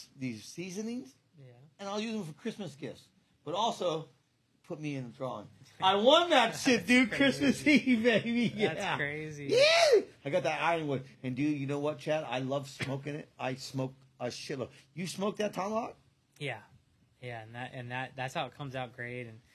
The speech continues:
Speaker 2: this is, like, the step down from the Ironwood.
Speaker 1: Still
Speaker 2: I
Speaker 1: good. It doesn't matter.
Speaker 2: Yeah.
Speaker 1: I have a Scout, too. You know?
Speaker 2: Yeah, yeah. It's still, like, Wi-Fi enabled and all that. And,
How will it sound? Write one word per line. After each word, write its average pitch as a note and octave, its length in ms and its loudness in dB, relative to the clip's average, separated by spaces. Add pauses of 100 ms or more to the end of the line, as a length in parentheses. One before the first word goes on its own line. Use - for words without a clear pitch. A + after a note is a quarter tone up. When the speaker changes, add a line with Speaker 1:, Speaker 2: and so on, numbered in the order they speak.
(140)
Speaker 2:
this D#3 180 -12
is, D#3 100 -16
like, C#3+ 160 -8
the B2+ 80 -16
step C3+ 320 -12
down B2 240 -12
from B2 320 -20
the A2+ 340 -20
Ironwood. A#2 360 -12
Speaker 1:
Still E3+ 260 4
Speaker 2:
I C3+ 40 -4
Speaker 1:
good. C#3+ 280 -2
It D3+ 160 -4
doesn't A#2+ 240 -4
matter. A#2+ 120 -4
Speaker 2:
Yeah. B2+ 60 0
Speaker 1:
I C3 60 4
have C3+ 100 2
a G#2+ 80 -8
Scout, A#2+ 460 -2
too. G2+ 280 -6
You F2+ 100 -8
know? C#3+ 60 -2
Speaker 2:
Yeah, B2 320 -4 (140)
yeah. C3+ 160 -4
It's A#2+ 100 -10
still, D#3 200 -10
like, C3 200 -8
Wi-Fi B2 480 -8
enabled A#2 460 -14
and A2+ 100 -16
all A2+ 140 -10
that. A2+ 240 -12
And, G#2+ 140 -20